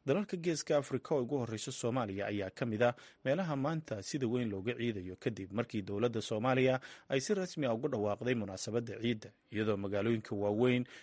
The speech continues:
ee Soomaaliyana maanta laga ciidayo. Madaxweynaha Soomaaliya Xasan Sheekh Maxamuud iyo Ra'iisul Wasaaraha Xukuumadda Soomaaliya Xamse Cabdi Barre ayaa shacabka Soomaaliyeed ugu hambalyeeyey munaasabadda Ciidul Fitriga oo ku beegan maanta.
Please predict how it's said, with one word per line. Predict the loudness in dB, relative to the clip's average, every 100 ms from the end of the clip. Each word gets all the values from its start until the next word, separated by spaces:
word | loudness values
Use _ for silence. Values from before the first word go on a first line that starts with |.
| -6
ee | -4
Soomaaliyana | 0 0 2 2 2 2
maanta | 0 0 -2 -4
laga | -6 -4
ciidayo. | -4 -4 0 0 -2 -12 _ -20 -20 -8
Madaxweynaha | -4 0 2 0 -2 -2
Soomaaliya | -2 0 0 -2 -4
Xasan | -4 -2 -4
Sheekh | -6
Maxamuud | -6 -6 -2 0 0 0
iyo | -2
Ra'iisul | -2 -6 -10
Wasaaraha | -4 0 0 -2 -8
Xukuumadda | -4 -2 -2
Soomaaliya | -2 -2 2 4 6 4 0 -20 -4
Xamse | -2 0 0
Cabdi | -2 0
Barre | 0 2 0
ayaa | -2 -2
shacabka | 0 0 0 -2
Soomaaliyeed | -2 -4 -2 2 4 2
ugu | -2
hambalyeeyey | -2 0 0 2 4 4 2 -8 -10 -2
munaasabadda | 0 0 -2 -2 -2
Ciidul | -2 -2 -4
Fitriga | -4 -4 -2 0 0
oo | -2
ku | -2 -2
beegan | -2 -2 -4
maanta. | 0 0 0 -4 -10 -12